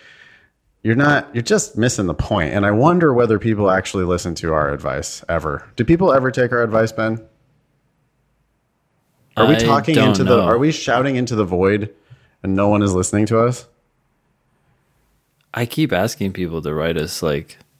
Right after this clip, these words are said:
Speaker 2: a polished, professional, personal statement. And I think that Ryan thought he did that.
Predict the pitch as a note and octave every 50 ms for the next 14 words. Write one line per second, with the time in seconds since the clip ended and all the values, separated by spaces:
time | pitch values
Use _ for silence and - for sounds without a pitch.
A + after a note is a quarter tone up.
0 | _ _ _ _ _ _ _ - D#2 D#2+ E2 - _ _ _ _ _ _ _ _
1 | _ _ _ _ _ _ _ _ _ _ _ - B2 _ - - G2+ F#2+ F2+ D#2+
2 | C#2+ C#2 E2+ - - - - - _ _ _ _ - - F#2 F2+ - - - E2+
3 | F2+ - - - - E2 C#2+ A#1 A1+ A#1 B1+ - - _ _ _ _ - G2 G2
4 | F#2 - - D#2+ D2 - - - - C#2+ B1 A#1+ B1 A1+ B1 - - _ _ _
5 | _ - G#2+ B2 C3 B2 A#2+ D#3+ E3+ D3 C3 A2+ G#2 G#2+ G#2+ A2 A#2 A#2+ A2+ A2
6 | G#2 G2+ - G2+ G2 G2+ G2+ G2+ G#2 F2+ F#2+ F#2 D#2 - - - - - -